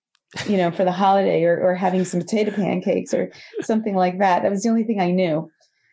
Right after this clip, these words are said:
So long story short, um, we ended up joining the temple, and, um, I did make my bat mitzvah during the year of covid.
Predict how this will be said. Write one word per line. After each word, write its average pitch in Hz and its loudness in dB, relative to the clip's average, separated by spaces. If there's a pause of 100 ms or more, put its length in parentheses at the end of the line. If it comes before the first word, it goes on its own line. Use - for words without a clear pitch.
(240)
So 196 2 (380)
long 220 2
story 208 -2
short, 180 0 (300)
um, 175 2
we 190 -2
ended 185 0
up 180 -4
joining 190 2
the 190 -2
temple, 165 -2 (340)
and, 160 0 (200)
um, 160 0
I 185 2
did 190 -2
make 175 -2
my 170 0
bat 160 0
mitzvah 165 0
during 170 0
the 170 -2
year 165 2
of 165 -6
covid. 160 0